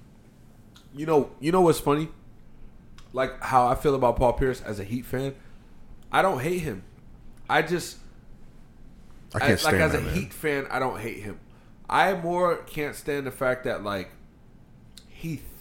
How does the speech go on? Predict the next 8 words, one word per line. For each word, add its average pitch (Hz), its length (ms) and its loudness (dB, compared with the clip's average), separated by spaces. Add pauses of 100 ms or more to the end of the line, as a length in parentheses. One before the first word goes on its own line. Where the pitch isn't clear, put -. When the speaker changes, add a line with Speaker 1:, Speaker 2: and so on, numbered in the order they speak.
Speaker 1:
thinks, - 580 -6 (520)
I 151 80 4
don't 196 140 6
like 180 180 2 (1000)
his 131 260 -2
thought 131 280 8
of 107 140 0
himself. - 800 -10